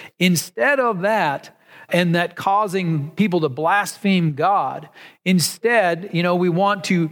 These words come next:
show people who God is by how we're living and how we're living together. And then Matthew five fourteen through sixteen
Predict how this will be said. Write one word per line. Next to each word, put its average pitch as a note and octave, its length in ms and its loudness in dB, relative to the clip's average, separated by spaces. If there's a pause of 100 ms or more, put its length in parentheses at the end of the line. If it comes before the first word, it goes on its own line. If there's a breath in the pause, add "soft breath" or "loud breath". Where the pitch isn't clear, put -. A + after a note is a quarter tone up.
show A#3 420 0
people F#3 400 0
who F#3+ 180 -2
God E3 340 0
is F3+ 360 0
by D3+ 160 0
how F#3 320 0
we're F3 240 0
living F3 440 0
and D3+ 80 -2
how F3+ 240 2
we're F3 100 0
living D#3+ 340 0
together. D3 580 -2 (360 loud breath)
And F3 260 0
then B3 360 0
Matthew F#3 420 0
five G#3+ 500 -2
fourteen F#3+ 480 0
through E3 180 -2
sixteen D3+ 800 0